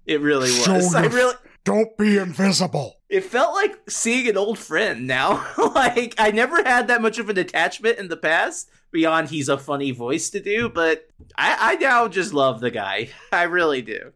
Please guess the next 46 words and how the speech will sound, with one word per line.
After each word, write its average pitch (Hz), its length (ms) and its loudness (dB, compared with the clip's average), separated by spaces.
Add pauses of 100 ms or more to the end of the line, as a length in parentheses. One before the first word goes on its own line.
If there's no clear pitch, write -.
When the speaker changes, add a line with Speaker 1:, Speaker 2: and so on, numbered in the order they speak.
(100)
Speaker 2:
Yeah, 127 380 -2 (220)
yeah, 131 220 0
and 156 160 0
I 185 80 0
was 175 140 -6
wrong 180 260 0
about 139 240 -2
him 135 140 0
being 123 180 0
a 113 60 -8
Trump - 280 -4
supporter. 110 400 -4
He 113 140 0
actually 107 300 -6
called - 260 -6
for 117 80 -10
Trump - 280 -8
to - 60 -12
be 110 140 -8
arrested, 104 480 -6 (140)
so - 160 -10
that's - 220 -6
Speaker 1:
Hell 277 220 4
Speaker 2:
good. 165 100 -2
Speaker 1:
yeah. 113 420 -4 (280)
Hell 440 280 6
Speaker 2:
Fuck 240 80 -2
Speaker 1:
yeah, 214 80 2
Speaker 2:
yeah. 185 160 4
Speaker 1:
Jesse. 175 840 -2 (140)
Speaker 2:
Fuck 180 460 0
Speaker 1:
We 302 80 2
Speaker 2:
yeah, - 60 0
Speaker 1:
can - 120 2
still 247 240 2
Speaker 2:
Jesse - 120 -4
Speaker 1:
smoke 175 240 2
Speaker 2:
Ventura. 117 240 -4
Speaker 1:
weed. 104 40 -10 (240)
Speaker 2:
Yeah, 165 500 0
let's 151 400 -4
roll 151 440 0
it 156 220 -2 (120)
up. 147 420 0 (160)
Do 135 100 -6
not 156 380 0